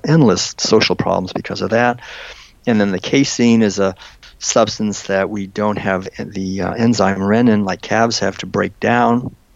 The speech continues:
And so we have this gigantic, uh, protein coming into our body. It's the driving force behind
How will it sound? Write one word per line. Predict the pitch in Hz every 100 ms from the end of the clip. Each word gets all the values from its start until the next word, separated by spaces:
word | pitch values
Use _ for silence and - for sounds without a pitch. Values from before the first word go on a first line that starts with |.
| _ _ _ -
And | 101 101
so | 104
we | 101 104
have | 117 - 101
this | 98 - - _ _ _ _ _ _ - -
gigantic, | - 95 95 - 120 113 - - - - - - _ -
uh, | 92 90
protein | - - 139 135 104 92
coming | 104 101
into | 90 95
our | 87
body. | 87 90
It's | 95 -
the |
driving | 101 110 113
force | - 107 113
behind | - 90 98 95 92 95